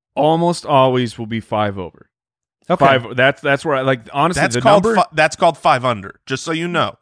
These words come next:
Speaker 2: That's
Speaker 3: Yeah,
Speaker 2: probably
Speaker 3: that means you're
Speaker 2: five under
Speaker 3: going
Speaker 2: from
Speaker 3: five
Speaker 2: everybody
Speaker 3: under
Speaker 2: else,
Speaker 3: the,
Speaker 2: yeah.
Speaker 3: the, the
Speaker 1: Yeah, well,
Speaker 3: social speed limit.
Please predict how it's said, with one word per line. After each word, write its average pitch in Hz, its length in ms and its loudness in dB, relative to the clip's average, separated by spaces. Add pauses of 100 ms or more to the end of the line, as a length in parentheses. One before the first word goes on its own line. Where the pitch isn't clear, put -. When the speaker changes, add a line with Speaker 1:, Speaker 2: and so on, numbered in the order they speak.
(160)
Speaker 2:
That's 151 180 -6
Speaker 3:
Yeah, 202 160 4
Speaker 2:
probably 151 180 2
Speaker 3:
that 185 60 4
means 175 80 4
you're 147 100 2
Speaker 2:
five 151 60 2
under 143 40 4
Speaker 3:
going 131 120 2
Speaker 2:
from 135 160 -4
Speaker 3:
five 147 260 4
Speaker 2:
everybody 165 220 0
Speaker 3:
under 143 200 0
Speaker 2:
else, 127 80 -2
Speaker 3:
the, 131 140 0
Speaker 2:
yeah. 90 120 -6 (140)
Speaker 3:
the, 175 80 -6
the 120 240 -10
Speaker 1:
Yeah, 131 220 2
well, - 220 4
Speaker 3:
social 135 160 -2
speed 131 360 -6
limit. 113 260 -14